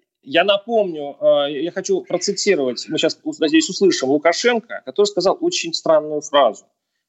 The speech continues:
Мне это больше всего зацепило в вчерашней речи. Он обратился, по сути, к белорусской элите с предупреждением, что преда-, предательство наказывается на небесах.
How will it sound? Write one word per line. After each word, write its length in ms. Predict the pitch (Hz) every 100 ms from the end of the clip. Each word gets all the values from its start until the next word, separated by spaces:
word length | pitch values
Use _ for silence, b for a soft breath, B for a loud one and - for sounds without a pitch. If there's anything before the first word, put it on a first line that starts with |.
| -
Мне 140 | 135
это 120 | 139
больше 280 | 131 151 -
всего 220 | - 156
зацепило 480 | 113 110 135 127 117
в 40 |
вчерашней 480 | 113 127 123 - 135
речи. 400 | 170 226 - 101 _ _ _ _ _ _
Он 360 | 165 170 202 196
обратился, 800 | 147 139 147 143 - 156 151 160
по 140 | 151 135
сути, 360 | - 143 143
к 40 | 139
белорусской 540 | 131 127 123 - 127
элите 760 | 135 127 117 107 - 139 160 -
с 100 | -
предупреждением, 1040 | 139 135 135 156 156 170 156 117 101 - _ _ _ _
что 200 | - -
преда-, 400 | - 151 139 -
предательство 920 | 151 147 147 226 160 120 - _ - _ _ _ -
наказывается 800 | 131 135 143 120 127 131 131 143
на 60 |
небесах. 560 | 147 143 170 175 165 -